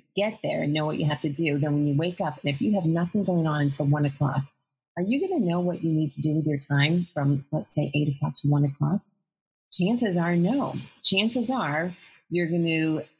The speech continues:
have to make a decision about that. That decision is not gonna be easy. And therefore, you're gonna kind of futz around. You're gonna go on social media. You're gonna do whatever. You're gonna look around, do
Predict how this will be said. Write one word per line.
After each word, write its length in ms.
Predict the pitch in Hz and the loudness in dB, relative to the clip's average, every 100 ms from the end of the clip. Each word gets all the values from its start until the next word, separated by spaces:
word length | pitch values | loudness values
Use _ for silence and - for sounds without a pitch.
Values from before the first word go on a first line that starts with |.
| _ - 170 | _ -6 0
have 260 | 165 180 | 0 0
to 80 | 156 | 0
make 180 | 165 160 | 0 0
a 80 | 135 | -2
decision 480 | - - 220 233 | -2 -4 -2 0
about 280 | 156 135 - | 0 -2 -4
that. 240 | 139 143 139 | -4 -4 -2
That 160 | 143 - | -6 -4
decision 420 | 139 165 165 165 | -4 -2 0 0
is 140 | 139 | 0
not 220 | 151 139 139 | 0 0 0
gonna 120 | 143 | 0
be 200 | 151 143 - | -2 -4 -2
easy. 600 | 247 269 - - 233 - _ _ - _ - | 0 2 0 0 0 -2 _ _ -20 _ -2
And 720 | 175 175 170 165 165 170 160 - | 2 2 2 2 2 0 -2 -4
therefore, 1040 | 160 175 196 202 - 160 156 156 151 139 _ _ _ _ _ _ - - - | -4 -2 -2 -4 -6 -4 -2 -2 -2 -6 _ _ _ _ _ _ -14 -14 -6
you're 180 | 156 160 | -4 -2
gonna 260 | 180 175 | 0 -2
kind 320 | 170 170 170 170 | -2 -2 0 0
of 260 | 165 160 - - _ _ - | 0 -2 -8 -20 _ _ -8
futz 240 | 196 196 - | -8 -4 -2
around. 480 | 202 233 339 170 151 | -2 0 -2 -2 -2
You're 120 | 147 | 0
gonna 180 | 151 139 | 0 0
go 240 | 143 143 | 0 0
on 120 | 143 | 0
social 340 | 139 143 - 151 | -2 -2 -2 0
media. 680 | 196 240 233 226 226 226 185 | 0 2 2 0 0 -2 -2
You're 140 | 165 | -2
gonna 220 | 151 143 | 0 0
do 260 | 139 151 147 | 0 0 0
whatever. 560 | 151 175 185 196 185 185 _ - | 0 -2 -4 -2 -4 -6 _ -6
You're 100 | 160 | -2
gonna 180 | 151 139 | -2 -2
look 20 | |
around, 500 | 160 214 226 220 196 | -2 0 2 2 2
do 240 | 170 160 | 0 0